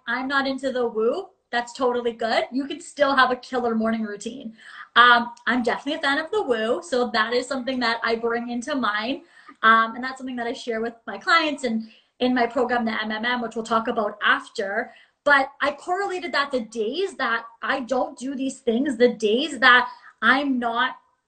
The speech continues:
spending those first, like, moments of my morning focused on me and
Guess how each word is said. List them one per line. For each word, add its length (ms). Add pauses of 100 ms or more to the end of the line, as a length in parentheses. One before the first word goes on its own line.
(420)
spending 680
those 280
first, 440
like, 220
moments 560
of 220
my 200
morning 500
focused 580
on 340
me 400
and 220